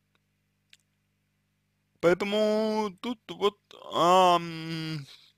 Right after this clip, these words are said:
такой момент, вот такие моменты здесь есть. А, на такие моменты я хотел бы обратить ваше внимание,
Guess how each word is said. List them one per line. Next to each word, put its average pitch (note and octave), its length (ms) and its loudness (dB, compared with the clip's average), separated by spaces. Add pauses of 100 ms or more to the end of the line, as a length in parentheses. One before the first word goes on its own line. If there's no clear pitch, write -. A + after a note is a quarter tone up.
(120)
такой F#3 360 -2
момент, G#3+ 480 -4 (1900)
вот - 380 -8
такие E3 300 -6
моменты C#3 500 -8
здесь C3+ 300 -16
есть. G3+ 320 -10 (2500)
А, C#3 760 4 (100)
на F3+ 720 6 (760)
такие F3 500 -4
моменты C#3 640 -4
я C#3 220 -2
хотел D3 480 -2
бы C3+ 160 -2
обратить C3+ 480 -6
ваше D3 340 -6
внимание, D3 600 -10